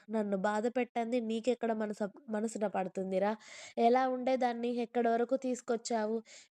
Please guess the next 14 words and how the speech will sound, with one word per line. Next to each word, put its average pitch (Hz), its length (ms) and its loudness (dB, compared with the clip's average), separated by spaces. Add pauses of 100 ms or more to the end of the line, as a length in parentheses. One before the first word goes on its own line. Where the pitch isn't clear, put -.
ఏదో 240 300 4
నీపై 247 300 2
ప్రేమ 226 360 0
పుట్టింది 233 580 -2
అని 226 220 2
నాపై 226 380 0
ఇంత 220 260 0
కక్ష - 340 -6
కడుతున్నావు 208 840 -2
కదా 220 280 2 (420)
దొంగ 220 300 2
సచ్చినోడా. 202 640 -4 (380)
నాకంటూ 240 640 2
ఒక 254 140 0